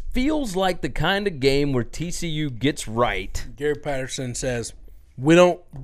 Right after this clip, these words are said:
Speaker 2: we draw a line in the sand and we show up for this one."
Speaker 1: Yeah, like, that's, that's what this feels like.
Speaker 2: I'm staying away. I've
Speaker 1: But
Speaker 2: lost
Speaker 1: I,
Speaker 2: so much
Speaker 1: yeah.
Speaker 2: money on T C U.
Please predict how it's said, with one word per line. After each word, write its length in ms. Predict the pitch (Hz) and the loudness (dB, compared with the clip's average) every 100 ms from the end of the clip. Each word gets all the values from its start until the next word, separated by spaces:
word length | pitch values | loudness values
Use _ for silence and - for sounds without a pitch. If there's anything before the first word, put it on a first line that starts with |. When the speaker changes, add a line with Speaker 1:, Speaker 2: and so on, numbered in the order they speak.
| - | -4
Speaker 2:
we 140 | 160 | 0
draw 240 | 180 202 208 | 8 10 10
a 20 | |
line 260 | 170 170 160 | 8 4 4
in 60 | |
the 80 | 147 | 2
sand 240 | - 151 143 | 0 0 0
and 80 | |
we 60 | 127 | -2
show 300 | 117 160 139 | 0 2 2
up 100 | 127 | 0
for 100 | - | -4
this 200 | 104 87 - | -6 -6 -6
one." 120 | - | -6
Speaker 1:
Yeah, 340 | - 143 104 78 - | 0 2 2 -4 -10
like, 160 | - 127 | 2 4
that's, 240 | 190 196 - | 6 4 0
that's 280 | 185 214 | 2 2
what 220 | 214 262 262 | 6 4 6
this 200 | 226 - | -2 0
feels 460 | - 180 196 202 | -2 4 4 4
like. 360 | 214 226 - - - - - | 2 2 0 -4 -12 -12 -8
Speaker 2:
I'm 360 | 120 127 98 | -6 -4 -6
staying 340 | 127 110 110 113 | -10 -10 -8 -8
away. 180 | 104 127 | -6 -6
I've 80 | 120 | -2
Speaker 1:
But 180 | 123 | 2
Speaker 2:
lost 20 | 143 | 4
Speaker 1:
I, 100 | 156 | 4
Speaker 2:
so 100 | 113 | 2
much 120 | 110 | 6
Speaker 1:
yeah. 120 | 127 | 6
Speaker 2:
money 140 | 110 107 | 6 -4
on 120 | 104 | -6
T 180 | - 107 | -6 -6
C 180 | - 104 | -6 -6
U. 220 | 104 | -6